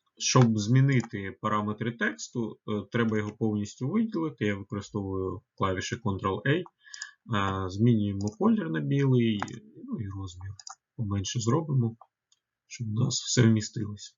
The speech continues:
<clears throat> Все, десь отут от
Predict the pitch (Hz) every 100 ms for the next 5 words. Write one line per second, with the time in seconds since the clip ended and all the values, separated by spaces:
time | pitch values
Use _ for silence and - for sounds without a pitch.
0 | _ 143 135 - - 139 101 - _ _
1 | _ _ _ _ _ _ _ _ _ _
2 | _ _ _ - - _ _ _ - _
3 | _ _ _ _ - 101 98 101 - 127
4 | 104 - - _